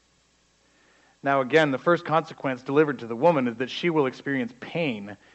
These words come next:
in her role as a mother. This aspect of God's judgment is emphasized as God says it twice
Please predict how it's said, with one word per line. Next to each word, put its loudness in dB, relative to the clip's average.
in -4
her -2
role 2
as -4
a -6
mother. -2
This -2
aspect 2
of -8
God's 0
judgment 0
is -8
emphasized -2
as -6
God 2
says 2
it -10
twice -2